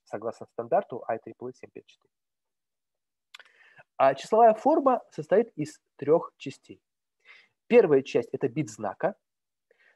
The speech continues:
При этом бит знака, он всегда записывается как старший бит. А вторая часть — это, э, экспонента, причём экспонента двоичная. Поскольку у нас числа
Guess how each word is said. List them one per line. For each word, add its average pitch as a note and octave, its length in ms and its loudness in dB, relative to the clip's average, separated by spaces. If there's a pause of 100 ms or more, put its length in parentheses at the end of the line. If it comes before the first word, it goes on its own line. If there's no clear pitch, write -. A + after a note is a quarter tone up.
(240)
При F#3 120 4
этом D#3 260 -2
бит D3 300 -6
знака, A3+ 560 2 (240)
он F#3+ 280 0 (120)
всегда D#3 300 0
записывается - 600 -12
как - 160 -20
старший - 440 -14
бит. G#2 120 -20 (1400)
А - 320 0
вторая A#3+ 380 2
часть — - 280 -4
это, B2+ 340 -2 (760)
э, A#2 260 -12 (100)
экспонента, C#3 800 -4
причём C3+ 280 -10
экспонента C3 540 -6
двоичная. A2+ 600 -10 (280)
Поскольку A#2+ 380 -12
у G#2+ 60 -10
нас G#2+ 120 -18
числа - 400 -14